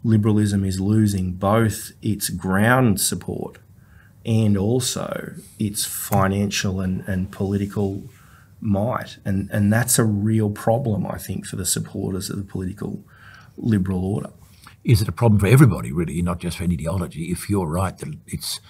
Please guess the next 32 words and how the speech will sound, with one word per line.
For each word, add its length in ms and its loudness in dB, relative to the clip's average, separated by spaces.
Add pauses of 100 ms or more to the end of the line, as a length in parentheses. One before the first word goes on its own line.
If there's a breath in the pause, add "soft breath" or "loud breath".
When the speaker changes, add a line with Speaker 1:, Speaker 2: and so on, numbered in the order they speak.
(460 loud breath)
Speaker 2:
a 80 -6
society 500 0
which 240 -4
encourages 600 -2
hu-, 240 -8
individual 420 2
freedom 340 0
is 100 -2
the 80 -2
most 380 -2
flourishing 500 4
societies? 680 -10 (640 soft breath)
Speaker 1:
And 160 6
Australia 480 4
went 280 2
further 320 0
down 540 2
this 360 -2
path 560 -2
than 220 -2
almost 480 -2
any 260 -2
of 140 -4
these 200 -4
other 200 -4
countries 440 -4
we've 200 -2
talked 260 -4
about. 320 -8 (420 loud breath)
Australia 680 0
had 500 -2 (420 loud breath)
a 220 0